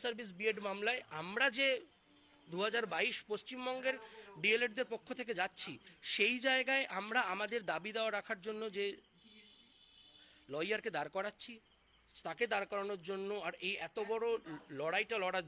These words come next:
জন্য, আর সারা ভারতবর্ষের বিএডদের বিপরীতে আমাদের এই লড়াইটা লড়ার জন্য কিন্তু সকলের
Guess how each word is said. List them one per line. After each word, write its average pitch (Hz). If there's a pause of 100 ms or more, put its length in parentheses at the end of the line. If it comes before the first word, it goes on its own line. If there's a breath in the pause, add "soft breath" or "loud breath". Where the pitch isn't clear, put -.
জন্য, 143 (920)
আর 135 (160)
সারা 160 (100)
ভারতবর্ষের 202 (140)
বিএডদের 190 (100)
বিপরীতে 247
আমাদের 240
এই 233
লড়াইটা 196
লড়ার 165
জন্য 208 (120)
কিন্তু 208 (960 loud breath)
সকলের 247